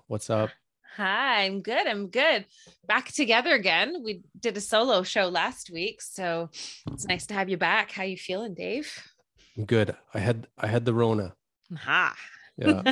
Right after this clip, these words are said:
Speaker 2: <laughs>
Speaker 1: but I'm okay.
Speaker 2: The good
Speaker 1: Uh,
Speaker 2: recovery.
Speaker 1: listen, well, yeah, listen, we're also back with someone, a former guest today, who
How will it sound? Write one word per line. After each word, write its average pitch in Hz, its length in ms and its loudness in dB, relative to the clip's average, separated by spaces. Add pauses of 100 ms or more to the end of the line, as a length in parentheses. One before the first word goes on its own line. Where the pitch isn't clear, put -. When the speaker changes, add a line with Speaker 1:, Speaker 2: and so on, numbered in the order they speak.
(100)
Speaker 2:
<laughs> - 800 -10
Speaker 1:
but 101 100 -2
I'm 104 160 2
okay. 104 400 0 (240)
Speaker 2:
The 170 100 -12
good 208 180 2
Speaker 1:
Uh, - 40 -4
Speaker 2:
recovery. 143 160 2
Speaker 1:
listen, 147 360 4 (420)
well, 131 120 0
yeah, 131 340 6
listen, 127 380 2
we're 135 180 6
also 143 260 2
back 123 400 2
with 113 120 -10
someone, 113 540 -4 (260)
a 120 140 -8
former 123 460 -2
guest 123 340 -2
today, 107 440 -4 (180)
who 120 360 2